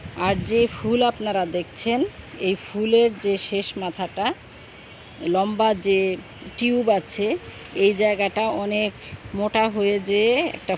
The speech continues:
ফলে পরিণত হয়। মাঝে মাঝে ফল হয়, সবগুলোতে ফল হয় না। সেই ফলটা সবুজ রঙের থাকে, চিকন চিকন ধারা বা শিরা বিশিষ্ট। সেটা ফেটে যেয়ে সূক্ষ্ম গুঁড়া গুঁড়া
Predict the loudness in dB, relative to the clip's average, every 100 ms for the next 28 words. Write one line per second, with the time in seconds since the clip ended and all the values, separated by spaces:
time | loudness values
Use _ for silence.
0 | -2 0 0 0 0 0 -2 -4 -4 -2
1 | -2 0 0 2 2 0 0 -2 2 2
2 | 2 0 -2 0 -2 0 0 0 -2 -2
3 | 0 -2 -2 -2 -2 -2 -6 -10 -18 -18
4 | -18 -18 -10 4 6 6 4 2 4 2
5 | 2 2 2 0 0 0 0 0 -2 -4
6 | -6 -2 0 0 -2 -14 -20 -20 -20 -10
7 | -6 -2 0 0 -2 -4 0 2 2 0
8 | -6 4 6 6 4 0 0 0 2 4
9 | 4 4 2 -2 -4 -6 -8 -4 -2 0
10 | 0 0 -4 -6 -8 -2 4 4 4 0
11 | -4 -6 -4 0 0 -2 -6 -10 -10 -8
12 | 2 4 4 4 4 6 4 6 6 6
13 | 4 2 -2 -2 0 6 8 6 6 6
14 | 6 4 4 4